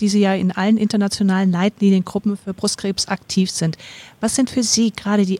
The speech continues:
aktuellen wichtigsten Themen, aber auch vielleicht Kontroversen, wo Sie sagen, da fehlt uns noch wirklich das Know-how, da müssen wir noch mehr rausbekommen?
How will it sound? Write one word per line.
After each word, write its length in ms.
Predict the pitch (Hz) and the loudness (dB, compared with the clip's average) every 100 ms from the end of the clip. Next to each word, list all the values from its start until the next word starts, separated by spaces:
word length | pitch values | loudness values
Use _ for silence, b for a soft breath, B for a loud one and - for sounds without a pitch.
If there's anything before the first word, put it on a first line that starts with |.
| - | -6
aktuellen 640 | 226 - 240 208 196 165 | -10 -6 -2 0 0 0
wichtigsten 500 | 254 - - - 190 | -4 -4 -4 -2 -2
Themen, 380 | - 185 254 330 | 0 2 2 0
aber 160 | - 233 | -6 -4
auch 80 | 233 | -2
vielleicht 280 | 226 226 - | -2 -4 -2
Kontroversen, 760 | 226 - 220 202 226 226 214 B B B | -2 0 -2 0 0 2 0 B B B
wo 60 | - | -4
Sie 100 | 208 | -2
sagen, 280 | 202 208 208 - | 0 0 -2 -4
da 140 | 196 202 | -6 -6
fehlt 440 | - 214 277 - | 0 2 2 0
uns 220 | 202 - | 0 2
noch 200 | 202 - | -2 -2
wirklich 200 | 214 247 | -4 -4
das 160 | - 208 | -4 -4
Know-how, 300 | 196 185 208 | -2 0 0
da 100 | 214 | 0
müssen 220 | 202 - | -2 0
wir 80 | 196 | -2
noch 160 | 185 | -4
mehr 260 | 190 185 190 | -4 -4 -2
rausbekommen? 640 | 165 170 - - 160 160 | -4 -4 -6 -8 -6 -6